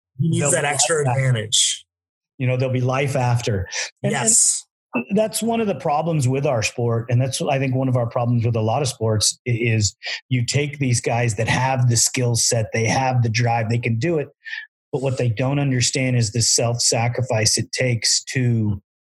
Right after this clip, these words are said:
Speaker 2: get where you wanna be.
Speaker 1: Absolutely.
Speaker 2: You know, I, I, I, you know, I, I don't wanna sound arrogant in any way, shape, or form, but you don't get to be a good mechanic working Monday through Friday,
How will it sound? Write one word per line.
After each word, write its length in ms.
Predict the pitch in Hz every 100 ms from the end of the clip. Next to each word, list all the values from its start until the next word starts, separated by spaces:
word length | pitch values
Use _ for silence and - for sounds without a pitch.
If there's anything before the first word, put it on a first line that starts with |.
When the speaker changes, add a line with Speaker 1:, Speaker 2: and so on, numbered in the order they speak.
| _ 135
Speaker 2:
get 240 | 113 131 -
where 120 | 127
you 160 | 123 120
wanna 260 | 113 110 101
be. 420 | 127 123 85 - _ - - -
Speaker 1:
Absolutely. 580 | 135 127 131 127 117 113
Speaker 2:
You 60 |
know, 160 | - - - -
I, 280 | 160 - - -
I, 60 | 156
I, 340 | - - -
you 140 | 180
know, 380 | 156 139 135 123 - - _ _ -
I, 200 | 160 156
I 20 |
don't 140 | 156 165
wanna 160 | 139
sound 280 | 120 143 127
arrogant 360 | 127 131 123 120
in 60 |
any 140 | 123 117
way, 160 | 113
shape, 280 | 110 123 113
or 60 | 160
form, 340 | - 170 147
but 220 | 131 123 - - -
you 200 | 131 160
don't 340 | 151 160 -
get 200 | 127 151
to 80 | -
be 160 | 131 131
a 60 |
good 220 | 113 131
mechanic 640 | 131 120 135 135 117 98 - _ _ _ _ _
working 600 | - 131 135 139 123 117 - _ _ - - - - _ _
Monday 300 | 147 131 131
through 160 | 120 127
Friday, 580 | 120 135 131 120 113 -